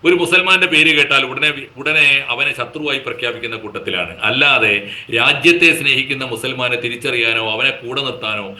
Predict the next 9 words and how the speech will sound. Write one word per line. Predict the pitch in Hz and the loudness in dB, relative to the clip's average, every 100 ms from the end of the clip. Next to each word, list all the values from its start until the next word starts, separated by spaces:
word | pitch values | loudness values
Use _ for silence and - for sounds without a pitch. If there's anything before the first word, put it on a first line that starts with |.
| - | -8
അവൻ | 110 135 135 | -2 0 0
ഇന്ത്യയുടെ | 143 156 160 156 | 0 2 4 2
പുത്രനാണ് | 147 147 147 139 131 | 0 -2 -2 -2 -2
എന്ന് | 127 127 | -2 -2
അഭിമാനത്തോടെ | 117 135 147 143 131 123 | -4 -4 -6 -6 -6 -6
പറയാനോ | 117 107 107 107 95 - 104 98 - _ _ _ _ 113 | -4 -4 -2 -4 -8 -12 -12 -12 -20 _ _ _ _ -12
ഞങ്ങൾ | 117 131 | -8 -4
ഇതുവരെ | 123 120 120 113 | -6 -4 -6 -2
തയ്യാറായിട്ടില്ല. | 104 92 104 98 98 85 80 73 | -4 -2 -4 -6 -8 -8 -8 -8